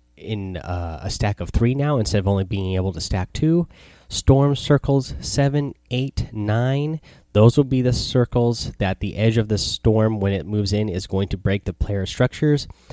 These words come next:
And then apparently when i-, it finishes closing, it's also gonna send it, it's gonna pulse. So we'll see what that looks like when that actually happens.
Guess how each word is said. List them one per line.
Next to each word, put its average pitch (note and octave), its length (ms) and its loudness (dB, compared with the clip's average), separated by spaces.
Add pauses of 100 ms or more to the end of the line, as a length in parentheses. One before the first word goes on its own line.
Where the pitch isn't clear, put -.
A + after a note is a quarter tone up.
(300)
And G#2 260 0
then G#2 240 2
apparently A2+ 800 0
when G2+ 540 0 (160)
i-, - 160 -16
it G2+ 160 -6
finishes D#3 440 4
closing, G#2 580 2
it's - 180 -6
also G#2+ 240 0
gonna G2+ 240 -2
send G#2 320 -4
it, - 160 -10 (340)
it's - 140 -10
gonna F2+ 220 -6
pulse. - 500 -2 (240)
So - 160 -2
we'll F#2+ 140 0
see - 160 -4
what G2 160 -2
that G2 180 -4
looks G2 220 -6
like G2+ 200 -8
when G2+ 120 -2
that F#2 200 -6
actually F#2+ 360 -10
happens. G#2 540 -6